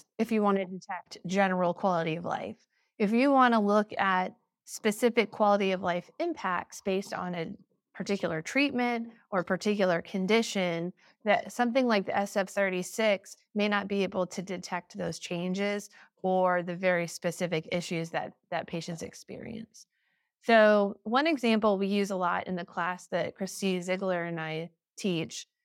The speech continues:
is fatigue, for example. Somebody might say that they're fatigued. Okay, well, there's a thousand different measures we can use to evaluate fatigue, but are we looking at physical fatigue?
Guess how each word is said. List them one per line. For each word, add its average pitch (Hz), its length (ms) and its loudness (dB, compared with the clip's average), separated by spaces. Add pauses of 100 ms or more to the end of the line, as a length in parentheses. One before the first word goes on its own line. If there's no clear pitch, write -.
(920)
is 240 200 6
fatigue, 220 480 2 (280)
for 196 140 -2
example. 170 560 -6 (180)
Somebody 247 460 6
might 202 260 4
say 196 180 2
that 180 160 -2
they're 190 180 4
fatigued. - 480 -8 (140)
Okay, 233 460 4
well, 247 140 6
there's 254 280 6
a 220 100 4
thousand 247 400 4
different 233 300 2
measures 202 360 -2
we 202 120 -8
can 196 160 -4
use 208 240 2
to 214 120 -8
evaluate 190 520 0
fatigue, 190 500 -2
but 190 120 0
are 226 180 0
we 302 140 -2
looking 233 380 -4
at 170 180 -10 (460)
physical 208 360 -2
fatigue? 320 500 -4